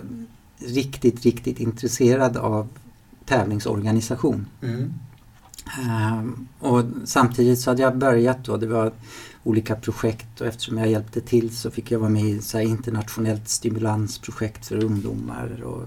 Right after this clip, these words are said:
Speaker 1: var, jag och min kompis Per Palmström, vi,
Speaker 2: Mm.
Speaker 1: vi åkte på kurser och fick vara med på kongresser. Eh, och jag började fatta mer och mer och så blev jag totalt, alltså jag ägnade mig bara åt att gå runt och fotografera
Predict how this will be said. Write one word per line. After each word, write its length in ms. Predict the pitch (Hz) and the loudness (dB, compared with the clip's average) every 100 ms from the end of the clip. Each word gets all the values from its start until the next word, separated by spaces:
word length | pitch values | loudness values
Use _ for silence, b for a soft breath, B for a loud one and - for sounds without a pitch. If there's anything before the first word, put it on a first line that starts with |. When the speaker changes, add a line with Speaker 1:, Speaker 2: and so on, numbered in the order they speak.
| 127 | -10
Speaker 1:
var, 140 | 120 123 - | -10 -10 -6
jag 180 | 120 110 | 2 2
och 60 | 110 | 4
min 240 | 107 107 | 2 0
kompis 380 | - 107 117 - - | -4 -6 -6 -6 -4
Per 120 | 107 | -4
Palmström, 640 | 107 110 101 - - 110 - | 0 0 0 -4 -6 -6 -6
vi, 140 | 113 | -8
Speaker 2:
Mm. 120 | 117 | -4
Speaker 1:
vi 140 | 113 113 | -2 0
åkte 280 | 117 - 123 | -2 -4 -6
på 120 | - | -6
kurser 680 | - 107 - - 113 107 117 | -2 -2 -2 -10 -8 -8 -8
och 100 | 120 | -10
fick 200 | 113 - | -10 -4
vara 100 | 107 | -2
med 140 | 107 | -2
på 80 | - | -4
kongresser. 720 | 104 113 107 110 - - - - B B B B B B B - 127 | -6 -4 -4 -4 -4 -4 -10 -14 B B B B B B B -14 -4
Eh, 220 | 120 113 127 | -2 -2 2
och 60 | |
jag 120 | 120 | 4
började 260 | 117 123 120 | 6 6 6
fatta 680 | - - 131 - - - 131 | 0 -2 -2 -2 -10 0 4
mer 260 | 131 117 117 | 6 6 4
och 60 | |
mer 280 | 127 143 90 | 2 2 0
och 80 | 113 | -2
så 100 | 123 | 2
blev 180 | 123 127 | 6 8
jag 180 | 117 113 - - - - - - - - - | 6 4 -4 -10 -12 -12 -12 -14 -16 -18 -18
totalt, 920 | - 143 - 226 196 - - - - - | -10 -4 4 4 4 -2 -10 -8 -8 -8
alltså 200 | 120 - | -6 2
jag 240 | 123 127 131 | 4 4 4
ägnade 260 | 127 117 | 4 6
mig 120 | 120 | 4
bara 360 | 117 131 110 135 | 6 6 6 4
åt 200 | 120 - | 0 -2
att 180 | 117 - | -4 -2
gå 100 | 104 | 0
runt 300 | 110 104 - | 2 2 -4
och 80 | 107 | -8
fotografera 720 | 113 127 113 107 107 107 101 | -4 0 0 0 0 0 -2